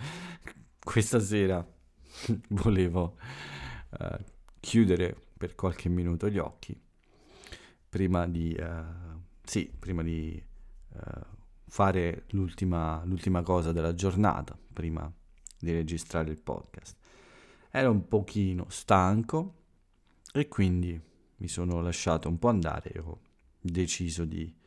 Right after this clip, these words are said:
eh, di fare appunto una pennichella, <laughs> un pisolino, sì. Ma questa volta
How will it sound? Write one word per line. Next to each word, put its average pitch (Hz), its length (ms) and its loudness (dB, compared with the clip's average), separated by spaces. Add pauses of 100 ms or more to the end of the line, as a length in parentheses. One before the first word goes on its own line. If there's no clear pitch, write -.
(480)
eh, 73 400 -12 (220)
di 101 140 0
fare 80 520 0 (340)
appunto 87 580 -4
una 82 380 -2
pennichella, 82 800 2 (560)
<laughs> - 560 -16
un 98 140 0
pisolino, 85 600 2
sì. 82 340 -8 (840)
Ma 127 140 4
questa 120 300 4
volta 82 520 2